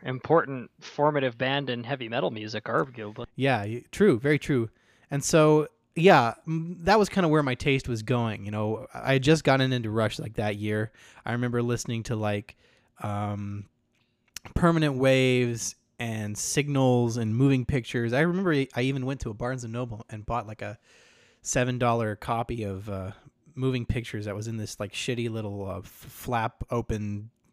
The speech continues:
Speaker 2: C D case. It was really dumpy looking, but, um,
Speaker 1: You also know you're old because you were buying C Ds at Barnes and Noble.
Speaker 2: Yeah. Well, I was at, I was at the tail end of
Speaker 1: <laughs>
Speaker 2: this. Like I said, this was when I was in middle school.
Speaker 1: Right.
Speaker 2: Three or four years later, you couldn't do that anymore.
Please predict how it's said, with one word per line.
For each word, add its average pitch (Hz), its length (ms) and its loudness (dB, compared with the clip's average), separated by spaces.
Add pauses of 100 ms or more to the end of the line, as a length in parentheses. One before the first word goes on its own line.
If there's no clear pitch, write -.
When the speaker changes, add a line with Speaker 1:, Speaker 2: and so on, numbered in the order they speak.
(240)
Speaker 2:
C 117 220 -6
D 113 160 -4
case. 104 300 -6
It 110 80 -6
was 110 160 -6
really 107 260 -2 (260)
dumpy 117 360 -2
looking, 107 380 -6 (460)
but, 127 300 -2
um, 117 220 -2
Speaker 1:
You 151 120 8
also 156 240 10
know 139 120 2
you're 127 260 4
old 120 180 2
because 120 340 -4
you 127 80 -2
were 120 100 0
buying 120 280 -2
C - 160 -4
Ds 117 240 -8
at 104 120 -12
Barnes 120 300 -6
and 107 100 -10
Noble. 120 360 -4
Speaker 2:
Yeah. 117 400 2
Well, 147 160 4
I 170 100 10
was 185 180 6
at, 160 180 4
I 156 100 4
was 175 160 8
at 160 80 -2
the 135 80 2
tail 147 360 8
end 160 140 4
of 120 80 0
Speaker 1:
<laughs> 104 100 -2
Speaker 2:
this. 107 200 -4
Like 131 100 0
I 123 60 2
said, 123 180 0
this 147 120 2
was 131 140 2
when 123 100 2
I 117 60 2
was 113 120 -2
in 113 100 -4
middle 113 240 0
school. - 200 -4
Speaker 1:
Right. 107 220 0
Speaker 2:
Three 160 140 4
or 151 80 4
four 131 220 2
years 117 220 2
later, 120 260 2
you 104 140 -2
couldn't 107 260 -2
do 107 160 0
that 104 200 0
anymore. - 440 -10